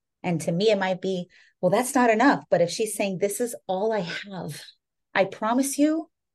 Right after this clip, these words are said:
I promise you, if I could give you more, I would, but this, this is all I have.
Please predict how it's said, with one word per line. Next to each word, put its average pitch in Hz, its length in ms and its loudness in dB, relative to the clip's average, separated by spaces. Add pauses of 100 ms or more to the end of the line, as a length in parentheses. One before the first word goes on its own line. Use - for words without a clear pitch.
(240)
I 208 100 -4
promise 247 580 -2
you, 165 160 0
if 180 200 -4
I 180 80 -4
could 254 260 -4
give 220 140 0
you 214 100 -8
more, 208 160 -4
I 190 100 -2
would, 190 240 2
but 170 240 -2
this, 196 360 0 (500)
this - 180 -6
is 196 140 -2
all 175 180 -2
I 98 100 -4
have. - 360 -12